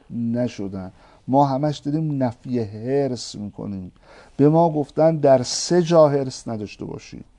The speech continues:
Speaker 2: حریص در سه جا نباشید. یک، در مقدار کسب و کار حریص نباشید،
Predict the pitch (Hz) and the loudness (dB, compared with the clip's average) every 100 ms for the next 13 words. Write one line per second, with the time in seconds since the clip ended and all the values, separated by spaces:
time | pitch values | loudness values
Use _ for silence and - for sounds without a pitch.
0 | _ _ _ _ - 127 135 180 156 - | _ _ _ _ -12 0 2 2 0 -2
1 | 143 120 - 139 131 123 113 101 107 - | 2 2 0 -6 -2 -2 -2 -4 -6 -10
2 | 104 98 _ - - _ 131 151 185 190 | -14 -14 _ -20 -20 _ 2 6 6 4
3 | - - _ _ _ - 139 139 147 147 | -2 -20 _ _ _ 2 2 2 -2 -2
4 | 156 - 143 139 190 196 185 - 147 - | -2 -2 0 6 8 6 2 -6 -6 -8
5 | 139 131 139 135 120 127 127 123 - 123 | -12 -4 -2 -2 -4 -4 -4 -4 -4 -4
6 | 110 104 - 104 95 | -2 -4 -6 -10 -10